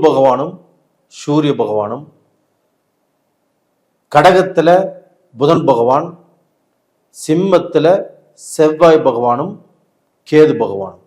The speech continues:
இது வந்து இந்த மாத கிரக அடைவுகள். இந்த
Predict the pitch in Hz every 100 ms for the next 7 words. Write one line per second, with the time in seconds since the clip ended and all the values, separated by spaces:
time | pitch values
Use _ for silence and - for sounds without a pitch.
0 | _ _ _ _ _ _ - 131 135 123
1 | 139 135 95 - _ _ _ 123 139 160
2 | 143 117 110 110 185 - _ _ _ _
3 | _ 117 123 127 117 98 101 90 87 _
4 | _ _ _ _ _ _ _ _ _ _
5 | _ _ _ _ _ _ _ _ _ 143
6 | 165